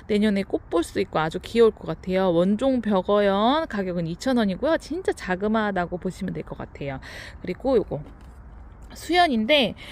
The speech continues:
요거는 사실 한 포트 심기는 조금 아쉬운 감이 있어요. 두 포트 정도 심어주시면 좋을 것 같고, 한 포트를 심으시려고 해도 얘가 목대가 좀 길잖아요. 그래서 여기 하엽 보세요. 완전 묵둥이고 사장님이 이거를 자연군생으로 키우시려고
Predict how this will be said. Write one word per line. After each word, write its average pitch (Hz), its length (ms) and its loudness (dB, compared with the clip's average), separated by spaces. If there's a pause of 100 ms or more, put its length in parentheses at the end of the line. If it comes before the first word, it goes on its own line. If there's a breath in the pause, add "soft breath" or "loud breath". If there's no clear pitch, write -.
(120)
요거는 269 280 4
사실 285 200 0
한 359 200 -2
포트 415 240 2
심기는 233 420 0
조금 - 320 0
아쉬운 247 380 0
감이 214 220 4
있어요. 170 480 0
두 220 120 -2
포트 254 260 -2
정도 196 220 0
심어주시면 202 720 -2
좋을 185 180 0
것 170 140 -6
같고, 175 420 2 (340 loud breath)
한 359 140 -2
포트를 311 360 4
심으시려고 269 640 0
해도 269 420 2 (280 loud breath)
얘가 190 140 0
목대가 202 340 2
좀 202 160 -2
길잖아요. 165 840 0
그래서 165 280 0
여기 165 180 -2
하엽 294 280 2
보세요. 165 320 -4
완전 175 320 -2
묵둥이고 202 720 2
사장님이 220 540 0
이거를 175 240 0
자연군생으로 202 800 2
키우시려고 185 800 2